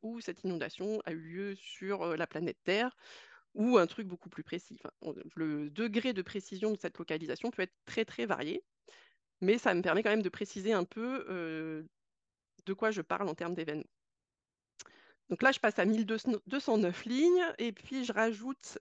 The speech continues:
euh, le, le nombre de morts, en fait, liés à l'événement, qui s'appelle Death Toll ici. Je passe à encore plus de lignes. Et puis, en fait, je vais aussi rajouter tous les articles Wikipédia qui parlent de ces événements.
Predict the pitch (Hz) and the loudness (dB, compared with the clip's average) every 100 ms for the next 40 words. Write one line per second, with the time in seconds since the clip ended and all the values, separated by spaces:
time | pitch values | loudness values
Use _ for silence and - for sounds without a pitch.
0 | 202 196 185 175 170 165 160 - - - | -2 2 4 4 4 2 -2 -6 -10 -8
1 | 185 165 156 156 160 - - - _ _ | -4 -2 -4 -8 -10 -12 -12 -16 _ _
2 | - - - 196 214 269 240 202 190 202 | -20 -20 2 6 8 8 6 4 6 6
3 | 226 240 196 196 - 208 214 175 139 - | 6 4 2 -2 -4 2 4 4 2 2
4 | 165 170 170 196 349 _ _ - _ _ | 2 2 2 2 -2 _ _ -20 _ _
5 | _ _ - - - 151 160 185 - 190 | _ _ -10 -6 -2 0 2 0 0 0
6 | 160 - - 208 262 - _ - - - | 0 -6 -6 -2 0 -2 _ -8 -6 -6
7 | 147 - 170 147 - 160 156 110 156 214 | -6 -8 -8 -10 -14 -14 -10 -10 -6 -4
8 | 247 269 269 _ - - _ - 254 226 | -2 -2 -4 _ -20 -20 _ 0 0 0
9 | - 190 165 247 233 185 156 - 190 165 | 0 0 2 0 0 -2 -2 -4 -6 -6
10 | - 233 233 - 254 175 - 240 - 190 | -8 -6 -6 -4 -2 -2 -4 -6 -8 -10
11 | - - 151 165 214 - - - 214 233 | -8 -6 -2 0 0 -2 -8 2 2 2
12 | 190 190 196 196 170 175 - | -2 -4 -2 0 2 0 -4